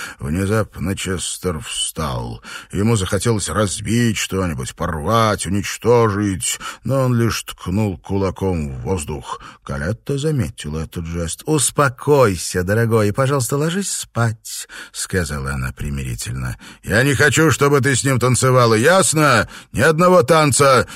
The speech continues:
Честер погрозил пальцем. Калетта оглянулась на него. Её лицо было бледным, но спокойным. «Я думаю, это абсурд». Честер неожиданно осознал, что они оба,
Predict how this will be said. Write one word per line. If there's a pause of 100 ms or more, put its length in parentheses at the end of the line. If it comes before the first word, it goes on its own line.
Честер
погрозил
пальцем. (240)
Калетта
оглянулась
на
него. (340)
Её
лицо
было
бледным, (220)
но
спокойным.
«Я
думаю,
это
абсурд». (320)
Честер
неожиданно
осознал,
что
они
оба,